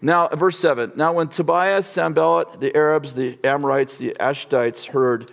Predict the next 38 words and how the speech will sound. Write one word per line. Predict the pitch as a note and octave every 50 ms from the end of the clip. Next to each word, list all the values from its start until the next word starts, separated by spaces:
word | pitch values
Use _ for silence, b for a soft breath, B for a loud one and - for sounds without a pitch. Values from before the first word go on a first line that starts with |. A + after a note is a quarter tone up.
| B B B
that | - A#2+ -
the | - B2+
repair | A#2+ A#2+ A#2+ - - D3+ D3 D3+
of | C#3+ B2
the | A2+ A#2
walls | A2+ B2+ C#3+ C#3+ C3+ A#2 A2 A2+ A2+ - - - b b b b b b
of | - A#2+
Jerusalem | A2+ A#2+ C#3+ D#3 D3+ C#3 - C3+ B2
went | A#2+ A#2+ A2+ -
on | C3+ C#3+ C#3+ C#3 B2+ A2 G#2+ G#2+ b b b b b b b b b -
and | - C3 C3 B2+
that | B2+ B2+ -
the | B2
breaches | G2+ A#2+ C3+ D#3+ E3+ D#3+ - - A#2+ A#2 A#2 A#2+ -
began | - B2+ B2 A2+ C#3 C#3 C#3 B2+
to | B2+
be | A2+ A2+
closed, | - - - E3 D#3 C3 A#2 A2+ A2 - - b b b b b _
they | - C3
were | C3+ B2+ A#2
very | A2 G#2 G#2+ B2 C#3+ C3+ B2+ B2 B2
angry. | - A#2+ A#2 A2 G#2 G2+ F2 D#2+ F2 - _ _ _ b b b b b b b b b b b b
And | - C#3 D3
all | - - D3+ D#3+ E3 E3+
of | E3
them | F3+ E3+ D#3
conspired | - D3+ C#3+ C3+ - - - C#3 C#3 C#3+ D3+ D3+ D3 -
together | - C3 A2+ A2 C#3+ C#3+ C3 B2+ A#2+ A2+
to | - -
come | - - - D3 D3 C#3 C3+ C#3+ - - -
and | A2+ B2+ A#2+
fight | - - C3+ C#3+ C#3+
against | C#3 B2+ C3 C3 - -
Jerusalem. | - C3 C#3 C3+ C3+ - A#2 G#2+ G#2+ - -
And | A#2+ C3
listen | C#3 C3+ - C3+
to | C3 A2
this, | F#2+ - -